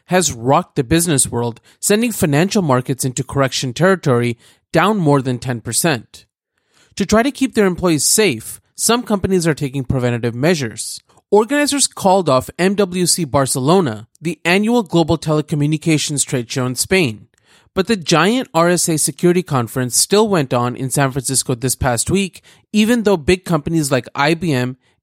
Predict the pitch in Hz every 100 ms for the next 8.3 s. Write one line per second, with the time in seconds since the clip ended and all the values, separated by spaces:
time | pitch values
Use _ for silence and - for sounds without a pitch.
0 | - 175 175 196 185 - 139 135 _ _
1 | 175 214 185 147 131 131 131 - 135 147
2 | 139 107 113 - _ _ _ - _ -
3 | 202 220 269 - 202 190 208 180 147 127
4 | 127 156 170 180 151 127 127 120 113 117
5 | 117 - - _ 165 180 190 185 - 196
6 | 202 180 143 156 160 185 151 139 123 -
7 | 156 160 165 127 - _ _ _ - 233
8 | 247 214